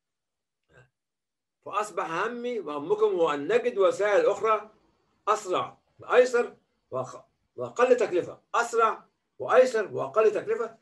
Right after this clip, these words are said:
لإيصال معالم ومنهجيات م-، ومبادئ رسالتنا إلى الجميع. الجميع في كل مكان وفي كل زمان. فعلينا أيها الشباب، والرسالة لكم،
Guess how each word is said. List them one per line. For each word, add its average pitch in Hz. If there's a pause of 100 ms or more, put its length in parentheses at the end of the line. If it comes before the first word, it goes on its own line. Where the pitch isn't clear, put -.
(120)
لإيصال 175
معالم 180
ومنهجيات 143
م-، 131
ومبادئ 156 (100)
رسالتنا 165
إلى 185
الجميع. 131
الجميع 196 (240)
في -
كل 269
مكان 185
وفي 127
كل 110
زمان. 82 (1120)
فعلينا 254
أيها 147
الشباب، 196
والرسالة 147
لكم، 214